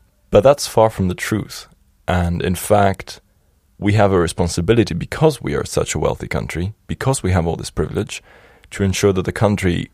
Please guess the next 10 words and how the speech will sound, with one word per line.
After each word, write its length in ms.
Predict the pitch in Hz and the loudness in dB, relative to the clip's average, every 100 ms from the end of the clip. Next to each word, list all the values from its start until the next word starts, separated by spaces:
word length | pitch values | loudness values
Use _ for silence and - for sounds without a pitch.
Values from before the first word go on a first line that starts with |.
| _ - | _ -8
works 640 | 87 98 95 90 - - - _ 87 | 4 8 8 6 -2 -12 -14 _ -4
as 180 | 90 | -2
well 160 | 98 98 | 4 6
as 120 | 98 | 4
it 60 | 90 | 2
can 460 | - 82 82 80 - _ _ - | -2 0 0 -4 -8 _ _ -8
for 220 | - 85 | 0 0
as 140 | 80 | 2
many 200 | 101 104 | 2 2
people 520 | 90 87 - 82 76 | 2 -2 -2 -4 -4